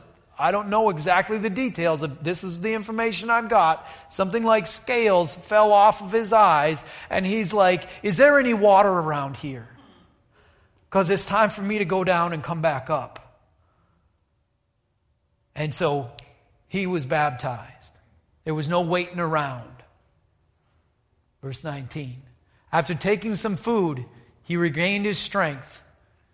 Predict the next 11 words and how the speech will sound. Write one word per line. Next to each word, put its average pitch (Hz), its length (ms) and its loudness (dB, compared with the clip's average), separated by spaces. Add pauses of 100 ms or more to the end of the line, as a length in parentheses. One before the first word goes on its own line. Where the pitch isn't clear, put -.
(340)
Saul 190 320 4
spent 196 340 -2
several 185 440 2
days 156 480 -4
with 139 100 -12
the 147 60 -16
disciples 135 800 -2 (880)
in 165 160 -8
Damascus. 135 880 -12 (1040)
So 151 400 -2 (720)
Saul 208 1120 2